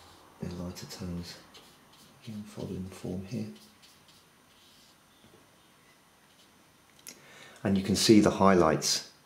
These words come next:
we haven't hardly touched. And they shimmer, they stand out. So if you don't touch the, the highlights, leave them as a white of the paper, they will really stand out.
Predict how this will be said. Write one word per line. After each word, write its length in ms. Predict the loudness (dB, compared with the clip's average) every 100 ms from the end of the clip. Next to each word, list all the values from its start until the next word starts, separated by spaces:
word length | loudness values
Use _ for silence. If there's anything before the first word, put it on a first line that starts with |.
| -20 -20 -10 -4
we 80 | 0
haven't 220 | 0 0
hardly 320 | -2 -2 -4
touched. 560 | -4 -4 -4 -4 -10 -14 -20 _ _ _ _ _ -20 _ -20 -20 _ -4
And 100 | 0
they 80 | 2
shimmer, 360 | 2 4 2
they 160 | 2 -2
stand 340 | -2 -2 -2
out. 240 | -2 -2 -6 -14 -20 -20 -20 -20 -20 _ -14
So 380 | -6 -4 -4 -6
if 140 | -6
you 60 | 2
don't 220 | 4 4
touch 420 | 2 0 -2 -2
the, 200 | 0 -2 -4 -16 -20 _ _ _ _ -20 -20 -12 -10 -8 -6
the 80 | -4
highlights, 640 | -2 -2 -2 -4 -8 -12 -20 -20 -20 -14 0
leave 220 | 2 2
them 300 | -2 -6 -8 -10
as 120 | -8
a 40 | -4
white 280 | -4 -4
of 100 | -6
the 60 | -4
paper, 260 | -6 -4 -6
they 200 | -4 -6
will 100 | -4
really 240 | -6 -6
stand 380 | -8 -8 -8 -6
out. 200 | -6